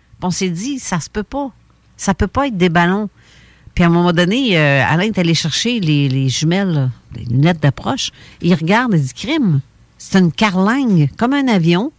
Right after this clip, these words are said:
plus haut que la carlingue d'un avion, mais quasiment la même longueur, peut-être un peu plus long. C'est à peu près trois mille pieds d'altitude qu'on peut, euh,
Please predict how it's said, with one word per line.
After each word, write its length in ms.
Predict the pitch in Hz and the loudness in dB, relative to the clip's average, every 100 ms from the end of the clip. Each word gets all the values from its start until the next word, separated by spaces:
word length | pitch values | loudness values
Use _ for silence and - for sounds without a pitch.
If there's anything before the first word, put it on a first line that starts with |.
| - _ _ _ _ _ - | -20 _ _ _ _ _ -6
plus 300 | - 254 311 | -2 2 2
haut 260 | 277 294 285 - | 0 -4 -6 -6
que 120 | 185 | -4
la 180 | 165 160 | -2 -2
carlingue 460 | 165 165 170 170 | -4 -2 -2 0
d'un 180 | 160 156 | 0 0
avion, 420 | 147 135 156 214 - _ _ _ _ _ _ _ _ _ - | 0 0 -4 -6 -12 _ _ _ _ _ _ _ _ _ -4
mais 300 | 160 185 - - | 0 0 -2 -6
quasiment 600 | 254 277 208 233 233 240 | -2 0 0 0 2 2
la 120 | 214 175 | 4 4
même 200 | 170 165 | 4 4
longueur, 540 | 160 139 143 180 208 - | 2 2 0 0 -4 -4
peut-être 320 | 185 233 208 | -4 -2 -2
un 100 | 190 | -2
peu 140 | 170 | -2
plus 220 | 160 170 160 | -4 0 0
long. 240 | 165 220 _ - - | 0 -2 _ -20 -20
C'est 140 | - 196 | -6 -2
à 80 | 185 | 0
peu 100 | 190 | -2
près 180 | - 208 | -4 -4
trois 220 | - 262 | 0 2
mille 200 | 247 208 | 2 -2
pieds 220 | - 226 | -2 0
d'altitude 600 | 196 160 - - 208 175 | 2 0 -2 -4 -4 -2
qu'on 180 | 160 160 | 0 0
peut, 140 | 170 180 165 | 0 2 2
euh, 420 | 151 131 123 117 | 2 2 0 -4